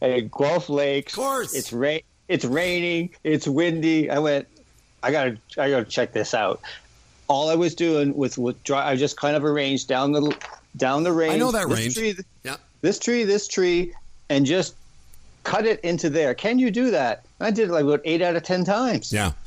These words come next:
Speaker 1: You know,
Speaker 2: Because
Speaker 1: I
Speaker 2: of
Speaker 1: could
Speaker 2: your
Speaker 1: do that.
Speaker 2: intention.
Speaker 1: Yeah, exactly.
Speaker 2: And, and, and that's what I'm gonna take away tomorrow when I play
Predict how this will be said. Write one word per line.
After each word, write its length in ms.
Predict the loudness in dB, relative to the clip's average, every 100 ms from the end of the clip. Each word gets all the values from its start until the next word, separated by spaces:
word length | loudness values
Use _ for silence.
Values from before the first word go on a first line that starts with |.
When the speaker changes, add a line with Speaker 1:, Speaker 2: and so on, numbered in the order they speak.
| -12 -12 -10 -4
Speaker 1:
You 60 |
know, 60 | 0
Speaker 2:
Because 160 | 0
Speaker 1:
I 20 | 2
Speaker 2:
of 60 |
Speaker 1:
could 80 | 2
Speaker 2:
your 100 | 2
Speaker 1:
do 100 | 2
that. 60 | 2
Speaker 2:
intention. 420 | 0 0 -4 -6 -16 -20 -20 -20 -20 -20 -8 0
Speaker 1:
Yeah, 220 | 0 0 -2
exactly. 520 | 0 0 0 0 -2
Speaker 2:
And, 100 | -2
and, 140 | -2 -4 -6 -20 -6
and 120 | -2
that's 160 | 0 2
what 80 | 4
I'm 60 | 4
gonna 100 | 2
take 220 | 2 2
away 260 | 2 2 2
tomorrow 460 | 4 4 4 2
when 140 | 2 2
I 80 | 4
play 540 | 4 4 2 2 0